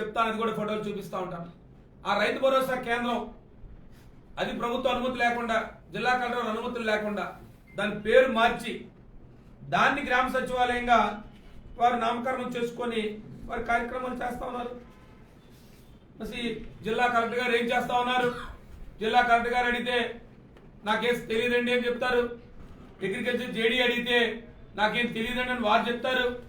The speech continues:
అసలు ఈ జిల్లాలో ఏమైనా ప్రభుత్వ యంత్రాంగం పనిచేస్తుందా?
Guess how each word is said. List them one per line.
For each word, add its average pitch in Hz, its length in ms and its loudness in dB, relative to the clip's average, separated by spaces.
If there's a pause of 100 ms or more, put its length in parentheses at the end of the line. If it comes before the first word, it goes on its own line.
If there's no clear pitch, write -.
(600)
అసలు 277 160 -4
ఈ - 80 -6
జిల్లాలో 262 400 4
ఏమైనా 262 300 4 (480)
ప్రభుత్వ 233 320 0
యంత్రాంగం 247 400 0
పనిచేస్తుందా? 220 640 0